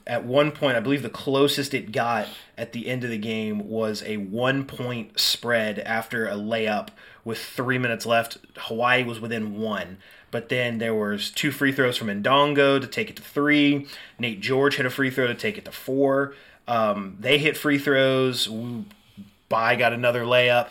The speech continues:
as we'll talk about, and Miles Kelly got a layup that effectively salted the game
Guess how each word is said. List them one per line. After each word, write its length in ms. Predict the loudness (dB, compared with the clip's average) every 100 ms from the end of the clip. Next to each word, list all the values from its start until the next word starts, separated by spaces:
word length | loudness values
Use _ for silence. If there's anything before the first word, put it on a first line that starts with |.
| -8 -20 -10
as 180 | -8 -6
we'll 100 | 0
talk 260 | 0 0
about, 400 | 0 2 4 2 -6 -14 -2
and 500 | 2 4 2 0 -6
Miles 340 | 2 4 4 4
Kelly 460 | 4 6 4 -2
got 220 | -2 0
a 40 | 2
layup 400 | 2 2 0 0
that 220 | -4 -4
effectively 640 | -10 2 4 4 -2 -4 -2
salted 460 | 0 0 -2 -6
the 60 | -8
game 460 | -6 -6 -6 -8